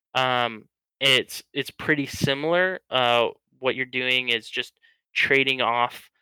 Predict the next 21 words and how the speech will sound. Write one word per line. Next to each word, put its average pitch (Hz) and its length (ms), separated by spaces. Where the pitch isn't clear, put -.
uh, 113 380
w-, 127 360
the 117 300
cap - 360
injector 123 720
for 127 340
a 113 200
afterburner, 139 840
and, 117 340
and 120 200
you 117 160
don't 123 240
get 123 220
any 123 220
small 127 360
neuts. 185 440
So 147 80
it's - 140
kinda 151 200
like 131 140
this, 123 220